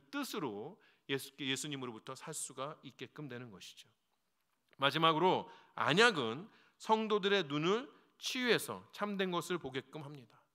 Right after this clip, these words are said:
자신들이 얼마나 비참한 모습으로 살아가고 있는지조차 볼 수 없는 그러한 라오디게아 교인들이 예수님께서 주시는 안약을 바름으로 인하여서 자신들의 참된 모습을 깨닫게끔 되는 것이에요.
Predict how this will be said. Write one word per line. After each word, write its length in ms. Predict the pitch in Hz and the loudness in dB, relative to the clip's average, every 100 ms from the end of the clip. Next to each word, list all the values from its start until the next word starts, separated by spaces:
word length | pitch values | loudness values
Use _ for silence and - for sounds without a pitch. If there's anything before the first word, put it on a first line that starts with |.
| _ _ _ | _ _ _
자신들이 400 | - 175 208 202 | 2 2 4 6
얼마나 500 | 202 185 233 247 233 | 8 10 10 8 8
비참한 440 | 190 190 - 214 196 | 6 2 0 2 4
모습으로 400 | 190 196 185 185 | 2 0 0 0
살아가고 440 | 180 180 175 170 | 2 2 2 0
있는지조차 600 | 165 160 147 139 - 127 | -2 -2 -4 -4 -2 -2
볼 220 | 127 156 | 0 -2
수 200 | 160 - | -2 -2
없는 520 | 165 156 180 214 208 190 - _ _ - | -2 0 6 6 6 2 -16 _ _ -4
그러한 320 | 151 156 147 | 4 6 6
라오디게아 800 | 123 131 123 123 127 139 165 165 | 4 4 2 -2 2 2 2 -2
교인들이 720 | - 139 165 147 107 110 160 - - _ 143 | 0 0 2 0 -2 -6 -10 -16 -20 _ 2
예수님께서 580 | 147 160 151 147 139 | 2 2 -2 -2 -6
주시는 360 | 127 113 135 139 | -4 -6 -6 -8
안약을 440 | - 127 139 143 139 | -6 0 0 0 -2
바름으로 440 | 110 123 120 117 | -4 -6 -8 -10
인하여서 580 | 107 101 98 - 175 226 _ _ _ | -10 -12 -14 -12 -12 -14 _ _ _
자신들의 440 | - - 117 107 107 | -16 -14 -12 -12 -12
참된 340 | 123 120 110 | -14 -14 -14
모습을 440 | 95 90 - 127 - - | -14 -16 -16 -18 -18 -12
깨닫게끔 680 | 202 208 - 170 _ 196 196 | -8 -8 -10 -16 _ -12 -10
되는 220 | 120 101 | -12 -16
것이에요. 300 | - - | -20 -20